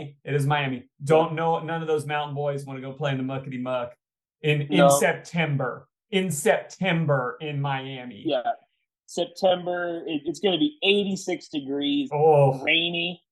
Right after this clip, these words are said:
Speaker 1: rainy down there. That's gonna be gross. I mean, the, the, those guys will be sweating before they get off the plane. I mean, it, it's gonna be nasty.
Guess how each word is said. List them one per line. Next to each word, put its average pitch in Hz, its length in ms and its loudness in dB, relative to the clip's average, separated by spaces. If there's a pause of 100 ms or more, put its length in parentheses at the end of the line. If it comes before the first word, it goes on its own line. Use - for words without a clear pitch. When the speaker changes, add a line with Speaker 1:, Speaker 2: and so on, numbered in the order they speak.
(100)
Speaker 1:
rainy 180 580 0
down 185 260 0
there. 175 140 -2
That's 185 160 -2
gonna 185 160 -10
be 131 140 -4
gross. 131 640 -6
I 131 40 -8
mean, 131 200 -10 (300)
the, 165 260 4 (100)
the, 170 220 0
those 190 200 -2
guys 160 240 2
will 135 80 -10
be 127 80 -4
sweating 135 500 -6
before 123 280 -10
they 120 140 -6
get 120 140 -2
off 117 200 6
the - 160 -20
plane. 95 320 -14 (160)
I 117 40 -8
mean, 123 220 0
it, 120 120 0 (120)
it's 135 220 -2
gonna 120 220 -6
be 110 140 -6
nasty. 107 500 -4